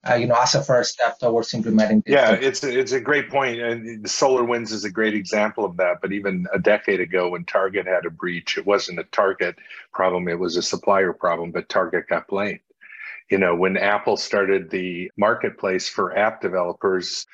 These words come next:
Speaker 2: you know, it was less trustworthy until Apple could step in and put in some controls to make sure that we all could believe in Apple again. You know, so I think it's a really important point, Chris, that you're making about,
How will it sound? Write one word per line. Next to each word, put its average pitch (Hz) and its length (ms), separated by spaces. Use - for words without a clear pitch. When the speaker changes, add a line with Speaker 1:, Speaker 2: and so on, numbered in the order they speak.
Speaker 2:
you 101 60
know, 98 180
it 98 120
was 104 200
less 98 340
trustworthy 101 680
until 98 580
Apple 104 280
could - 180
step - 360
in 104 200
and 98 120
put - 200
in 95 120
some - 300
controls 107 680
to 90 300
make 101 160
sure 104 240
that 95 280
we 101 200
all 95 340
could 101 220
believe 107 340
in 104 140
Apple 110 340
again. - 500
You 98 120
know, 92 160
so 107 200
I 101 140
think 113 420
it's - 160
a 104 220
really 127 280
important 92 460
point, 85 300
Chris, - 280
that - 140
you're 90 100
making 87 360
about, 85 360